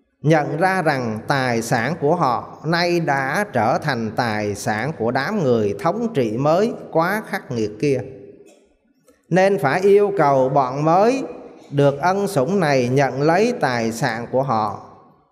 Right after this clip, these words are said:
Rồi họ vội vã về nhà trốn tránh trong nỗi lo âu sợ hãi. Cũng vậy, các ác tỳ kheo tha hồ khủng bố, tiêu diệt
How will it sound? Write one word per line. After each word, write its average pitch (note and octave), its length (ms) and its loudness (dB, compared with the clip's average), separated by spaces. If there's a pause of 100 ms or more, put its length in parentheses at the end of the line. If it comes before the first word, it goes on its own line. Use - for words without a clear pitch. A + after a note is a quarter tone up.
(2000)
Rồi D#3+ 300 6
họ D3 340 2
vội D3 300 4
vã D3+ 500 0 (120)
về C3+ 300 4
nhà B2 520 0
trốn G3+ 320 2
tránh G3 360 0
trong F3 220 0
nỗi D#3 280 2
lo D#3+ 340 2
âu D#3+ 320 0
sợ A2 260 -4
hãi. A#2 360 -6 (1500)
Cũng G#3 220 2
vậy, C#3 280 2 (460)
các A#3 260 0
ác A3+ 300 -2
tỳ D3 200 4
kheo G3 440 2
tha G3+ 240 0
hồ C#3+ 440 4
khủng D3 260 0
bố, A3 360 4 (360)
tiêu G#3 300 6
diệt C3+ 200 4